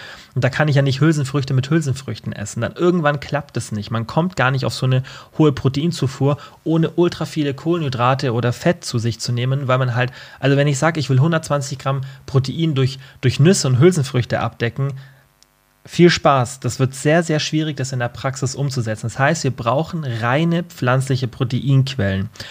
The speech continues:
Und das ist ja das, wo die meisten dann strugglen. Deswegen,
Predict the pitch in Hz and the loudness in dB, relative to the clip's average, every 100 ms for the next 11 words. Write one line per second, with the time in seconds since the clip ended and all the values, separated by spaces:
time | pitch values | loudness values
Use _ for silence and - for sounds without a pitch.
0 | - - 120 - 175 185 175 151 160 160 | -12 -2 -2 4 4 4 2 2 2 -2
1 | - - _ - 151 143 127 120 120 123 | -12 -20 _ -2 0 0 0 0 0 0
2 | 135 - 139 127 123 123 - - - - | 0 -2 -2 0 0 -2 -6 -12 -12 -2
3 | 110 98 69 92 110 - 156 196 233 | 0 0 -4 -6 -6 -2 0 0 -2